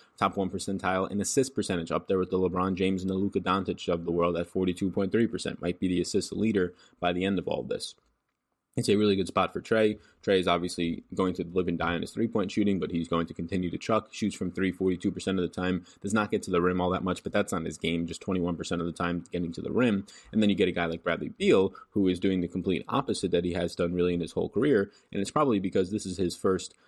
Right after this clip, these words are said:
uh, last year was, like, his first full year as the guy, but it seems like this is the one where he kind of developed himself and learned that he has to be the guy because he's driving more than he ever has in his career. He's finishing at the rim thirty-two percent of the time. He's finishing in the short mid-range nineteen percent of the time.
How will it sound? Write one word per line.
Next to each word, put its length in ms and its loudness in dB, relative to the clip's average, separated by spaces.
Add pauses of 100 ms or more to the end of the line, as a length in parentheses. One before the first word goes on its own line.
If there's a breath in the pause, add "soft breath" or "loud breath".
(140)
uh, 100 -4
last 320 0
year 80 4
was, 100 2
like, 100 2
his 100 -2
first 300 -4
full 180 2
year 200 2
as 240 -2
the 140 -2
guy, 280 -2
but 140 -2
it 80 -14
seems 160 -2
like 140 -4
this 140 -8
is 220 -6 (300 soft breath)
the 100 -2
one 220 2
where 100 0
he 60 -2
kind 200 -2
of 140 -4 (300)
developed 480 0
himself 360 0
and 160 -4
learned 240 0
that 120 0
he 100 -4
has 240 -2
to 80 -8
be 120 0
the 100 -2
guy 340 -2 (220 soft breath)
because 240 0
he's 160 0
driving 600 2 (160)
more 200 4
than 100 4
he 80 2
ever 160 2
has 220 -2
in 40 -2
his 140 -4
career. 300 -2
He's 140 -4
finishing 340 -2
at 140 -4
the 80 0
rim 140 0
thirty-two 360 -2
percent 260 -4
of 40 0
the 140 -4
time. 260 -2 (680)
He's 120 -4
finishing 320 0
in 40 0
the 60 -2
short 240 0
mid-range 380 -2
nineteen 320 -2
percent 240 -6
of 80 -14
the 40 -8
time. 180 -8